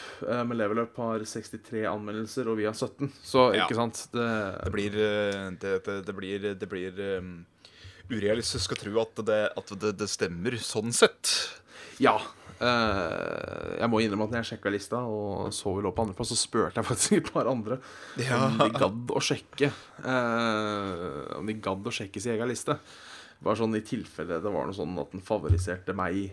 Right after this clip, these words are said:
Speaker 1: For jeg tror, jeg lurer på om ikke Saft og Svele er registrert på samme kontoen som jeg bruker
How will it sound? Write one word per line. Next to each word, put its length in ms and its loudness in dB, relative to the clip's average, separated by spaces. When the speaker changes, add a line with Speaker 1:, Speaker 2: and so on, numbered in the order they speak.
Speaker 1:
For 160 0
jeg 160 4
tror, 640 -2
jeg 180 4
lurer 400 2
på 80 0
om 80 0
ikke 160 -6
Saft 240 -8
og 60 -6
Svele 180 0
er 160 -2
registrert 540 -2
på 260 2
samme 400 4
kontoen 420 2
som 440 0
jeg 260 2
bruker 540 2